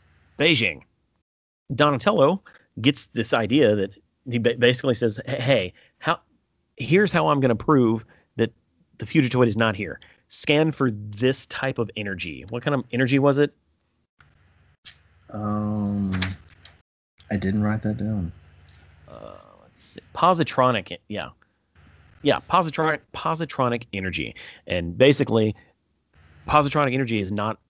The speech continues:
Speaker 1: on Earth, so if they scan Earth, any energy, any positronic energy they come across would automatically be the Fugitoid.
Speaker 2: Mm-hmm.
Speaker 1: And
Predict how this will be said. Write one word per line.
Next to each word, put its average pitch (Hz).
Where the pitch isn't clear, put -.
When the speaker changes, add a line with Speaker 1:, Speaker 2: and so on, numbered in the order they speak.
Speaker 1:
on 127
Earth, 107
so 95
if 117
they 104
scan 185
Earth, 101
any 135
energy, 113
any 120
positronic 110
energy 95
they 90
come 185
across 92
would 117
automatically 104
be 87
the 139
Fugitoid. 196
Speaker 2:
Mm-hmm. 71
Speaker 1:
And 87